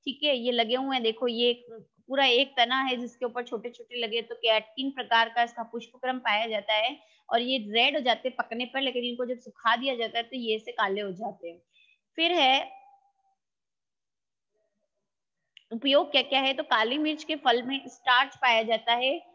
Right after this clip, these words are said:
ट्वेंटी एट पॉइंट, अ, ट्वेंटी एट परसेंट से फ़ोर्टी नाइन परसेंट। सघन तेल होता है वो पाया जाता है, है ना।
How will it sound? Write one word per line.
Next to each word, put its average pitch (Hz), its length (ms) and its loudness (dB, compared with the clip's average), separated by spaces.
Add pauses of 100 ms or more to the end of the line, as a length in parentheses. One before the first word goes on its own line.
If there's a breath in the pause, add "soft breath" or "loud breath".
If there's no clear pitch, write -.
(200)
ट्वेंटी 262 520 2 (260)
एट 277 420 -4
पॉइंट, 262 400 -2
अ, 240 220 6 (260)
ट्वेंटी 269 380 0
एट 277 160 -2
परसेंट 262 360 -4
से 294 200 -2
फ़ोर्टी 277 400 -6
नाइन 254 200 0
परसेंट। 269 520 -4 (240)
सघन 285 520 2
तेल 277 360 2
होता 262 280 2
है 262 280 0
वो 226 280 -2
पाया 247 320 6
जाता 247 340 2
है, 262 240 0
है 254 220 -8
ना। 294 300 -6